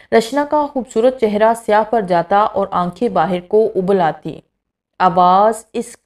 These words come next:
कदर खौफनाक हो जाती थी कि यूं लगता था कि जैसे समाज को मुतासिर कर देगी। इस हालत में रचना को संभालना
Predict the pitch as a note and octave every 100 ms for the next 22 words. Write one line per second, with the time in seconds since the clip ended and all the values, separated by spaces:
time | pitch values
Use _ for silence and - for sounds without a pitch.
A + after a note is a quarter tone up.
0 | - F3+ B3+ C4 A3 G3 F3+ F3 F#3 F3+
1 | E3 E3+ F3 F#3 G#3+ C4 - - - -
2 | C4+ D#4 F4+ G#3+ G#3+ - A3+ C4 C4 G#3
3 | G3+ C4 B3+ G3+ F3+ F3 G3+ - B3 A#3
4 | F#3 F3+ E3 F3 A3 F#3 E3+ D#3+ D#3+ D3+
5 | F#2 - _ _ - G3 F#3 E3+ F#3+ F#3+
6 | G#3+ F#3+ F3 - G3+ G#3+ G3+ F#3+ E3+ E3+
7 | E3 F3